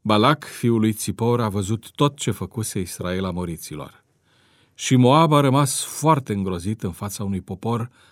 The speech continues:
atât de mare la număr. L-a apucat groaza în fața copiilor lui Israel. Moab le-a zis bătrânilor lui Madian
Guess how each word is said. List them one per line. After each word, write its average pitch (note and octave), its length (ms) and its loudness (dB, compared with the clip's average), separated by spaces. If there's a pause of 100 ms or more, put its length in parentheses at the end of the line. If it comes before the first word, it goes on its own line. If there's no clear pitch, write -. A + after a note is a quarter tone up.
(140)
atât G#2 320 -2
de A#2+ 100 2
mare G#2+ 260 0
la F#2+ 120 -4
număr. D#2+ 480 -10 (400)
L-a C3+ 140 4
apucat C3+ 520 4
groaza C3 500 6
în F#2 60 -2
fața G2+ 300 -4
copiilor F#2+ 540 -4
lui F2 140 -6
Israel. E2 640 -10 (1600)
Moab B2+ 460 4 (480)
le-a A#2 200 4
zis A2+ 280 0
bătrânilor G#2+ 640 0
lui F#2+ 140 0
Madian F2 640 -4